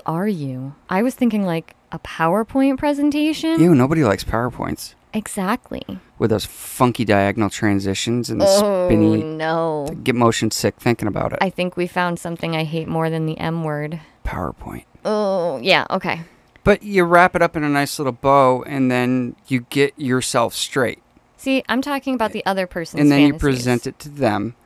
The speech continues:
Speaker 2: with their fantasies, with your fantasies. Give 'em some things to,
Speaker 1: Ah, okay.
Speaker 2: you know.
Speaker 1: See, if I was trying to make somebody feel more comfortable, I would, first of all, discuss their fantasies, try and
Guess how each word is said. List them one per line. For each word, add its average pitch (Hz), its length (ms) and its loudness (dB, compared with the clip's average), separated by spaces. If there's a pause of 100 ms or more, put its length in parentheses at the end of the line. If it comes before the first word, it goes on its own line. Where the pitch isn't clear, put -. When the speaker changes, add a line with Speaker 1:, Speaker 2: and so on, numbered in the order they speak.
(160)
Speaker 2:
with 120 220 -2
their 117 180 6
fantasies, 147 840 -4
with 131 200 -2
your 120 200 -2
fantasies. 131 840 -4 (100)
Give 180 180 -2
'em 185 320 0
some - 360 0
things 180 500 0
to, 165 320 -2 (160)
Speaker 1:
Ah, 320 840 -2
okay. 247 340 0
Speaker 2:
you 170 80 2
know. 160 260 0 (300)
Speaker 1:
See, 233 460 -2
if 254 200 2
I 247 220 6
was 269 220 0
trying 185 460 0
to 190 120 -6
make 175 240 -4
somebody 156 300 -6
feel 151 200 -6
more 147 200 -6
comfortable, 131 760 -8 (140)
I 180 140 4
would, 190 500 4
first 220 320 2
of 185 80 0
all, 156 140 4
discuss 170 420 -2
their 202 220 0
fantasies, 151 680 -6 (240)
try 180 320 4
and 160 560 0